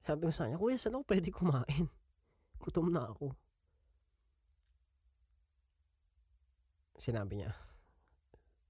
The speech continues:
"Pasensya na ako, sir, kasi walang, ano eh." So, s-, s-, sabi ko, "Okay, ah, gagawa na lang ako ng paraan." So, nakakita ako ng,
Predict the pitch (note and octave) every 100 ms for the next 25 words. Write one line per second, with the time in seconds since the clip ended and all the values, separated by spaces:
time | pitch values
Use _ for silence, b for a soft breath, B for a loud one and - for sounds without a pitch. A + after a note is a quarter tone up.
0 | _ - - E2+ G#2 A2 A#2+ D#3 A#2+ D3+
1 | C3+ G#2 - - - b b b b b
2 | b F#2 F#2+ D3 C3 - A#2 - - -
3 | - C3+ B2+ C3+ B2+ B2 B2+ B2+ A#2 G2
4 | G2 A#2+ A#2 A#2+ B2 A#2+ B2 B2 B2 G#2+
5 | G#2 A2 C3+ C#3+ C#3+ D#3 - E3+ F3 F#3
6 | F#3+